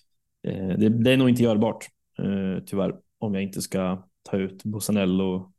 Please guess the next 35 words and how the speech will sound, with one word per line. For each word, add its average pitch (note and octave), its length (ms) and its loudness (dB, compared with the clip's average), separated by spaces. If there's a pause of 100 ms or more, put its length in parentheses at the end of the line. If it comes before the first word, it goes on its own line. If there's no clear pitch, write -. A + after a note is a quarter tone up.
(800)
eh, F#2 420 -4 (600)
Johan G2 280 0
Larsson F#2 360 -2
eller F#2 260 0
Danielsson, F#2+ 580 -4
och G2+ 100 -8
det F#2+ 120 -4
har F#2+ 160 -4
jag F#2 80 -2
väl F#2+ 120 -2
inga F#2+ 140 -6
planer A#2 280 0
på, F#2+ 200 -2
så - 120 -2
att - 140 -8 (1300)
vi - 60 -6
får B2 80 0
se D3 120 4
lite, B2+ 240 4
men A#2+ 140 4
det A#2+ 100 2
kan C#3 180 0
bli, B2+ 200 4
det B2 140 -2
kan B2+ 200 -4
ju B2+ 60 -4
bli C3 160 -2
lite B2 200 -6
svårt A#2 260 -6
då, G2+ 100 -4
men, G#2 280 -4
eh, G#2 220 -6 (640)
samtidigt G#2+ 400 0
så, G#2+ 420 4
eh, G2+ 180 0